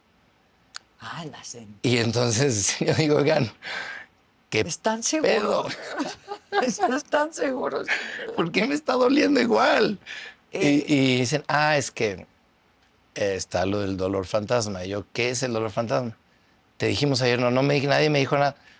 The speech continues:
Speaker 2: Seguramente sí me dijeron, pero en ese
Speaker 1: Pero
Speaker 2: momento
Speaker 1: claro.
Speaker 2: no lo había registrado.
Speaker 1: Claro.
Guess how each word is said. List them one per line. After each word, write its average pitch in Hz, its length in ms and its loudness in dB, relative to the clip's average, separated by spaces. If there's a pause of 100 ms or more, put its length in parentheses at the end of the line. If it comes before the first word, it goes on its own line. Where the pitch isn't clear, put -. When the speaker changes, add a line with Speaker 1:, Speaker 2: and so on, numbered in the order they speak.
(120)
Speaker 2:
Seguramente 135 720 2
sí 143 80 0
me 139 80 2
dijeron, 131 320 2
pero 120 140 2
en 113 80 4
ese 135 80 2
Speaker 1:
Pero 143 80 0
Speaker 2:
momento 123 180 0
Speaker 1:
claro. 147 200 0
Speaker 2:
no - 40 0
lo 135 60 2
había 135 160 2
registrado. 123 500 0 (160)
Speaker 1:
Claro. - 160 -16